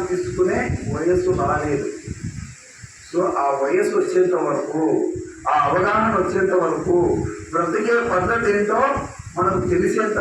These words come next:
వరకు మనం అమ్మా నాన్న చెప్పింది వినాలి మొట్టమొదట. తర్వాత మన గురువులు చెప్పింది వినాలి. ఇవన్నీ వింటా, వింటా, వింటా, వాళ్ళు చెప్పినవి వింటూ పాటిస్తూ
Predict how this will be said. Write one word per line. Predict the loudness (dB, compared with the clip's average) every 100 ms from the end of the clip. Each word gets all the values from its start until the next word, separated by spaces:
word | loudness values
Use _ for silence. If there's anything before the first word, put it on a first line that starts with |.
| 0
వరకు | 0 0 2 4 4 2 0 -6 -12 -18 -6
మనం | -2 0 -2 -4 -8 -12 -14 -10 -8
అమ్మా | -4 -2 0 0
నాన్న | 0 0 0 -2 -2
చెప్పింది | -2 -2 -2 0 2
వినాలి | 2 0 0 0 0 -2
మొట్టమొదట. | -2 -4 -2 -2 -2 -2 0 0 0 -4 -8 -10 -6 -4 -2 0 0 -2 -4 -6 -8 -8 -8 -8 -12 -16 -12 -10 -12 -16 -18 -8 -6 -2
తర్వాత | 0 2 2 0 0
మన | 0 2
గురువులు | 2 4 4 2 2
చెప్పింది | 0 2 0 0
వినాలి. | 0 -2 0 0 0 0 -2 -2 -4 -6 -8 -10 -8 -6 -4 0
ఇవన్నీ | 2 4 2
వింటా, | 2 2 0 0 2
వింటా, | 2 2 2 2
వింటా, | 0 0 0 2
వాళ్ళు | 2 0 0
చెప్పినవి | -2 -2 0 2 2 0
వింటూ | 0 4 6 6 4
పాటిస్తూ | 0 0 0 -2 -4